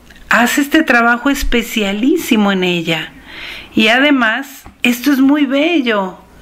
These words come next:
esta expresión que dice aquí, y muy exacta, "conforme te iba dando estas gracias",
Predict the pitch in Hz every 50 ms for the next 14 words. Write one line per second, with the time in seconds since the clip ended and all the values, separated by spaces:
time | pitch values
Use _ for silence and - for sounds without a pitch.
0 | - - - - 269 226 220 - 277 254 - - - 196 190 190 190 - - 202
1 | 196 196 208 226 269 285 277 - - - - - - - 185 185 196 190 190 -
2 | 202 185 - - 220 240 - - 247 226 220 220 220 247 285 311 285 247 - -
3 | 226 196 185 185 - - - 170 170 170 - - - - - - - - - -
4 | - - - - 233 226 220 208 - 226 233 233 233 226 226 220 220 208 226 220
5 | 226 240 240 277 277 262 240 226 226 233 240 240 - - 226 208 196 196 170 175
6 | 175 170 160 160 160 - - 180 185 208 269 320 339 320 - - - - -